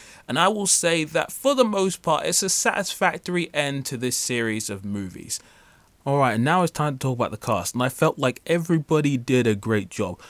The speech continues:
though some people clearly stood out more so than others. So let's start with Daniel Craig as James Bond.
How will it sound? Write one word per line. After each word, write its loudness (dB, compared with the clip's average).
though 4
some 2
people -2
clearly -2
stood -2
out 0
more -2
so -6
than -6
others. -10
So 2
let's 4
start 4
with 0
Daniel 2
Craig 0
as -6
James -4
Bond. -10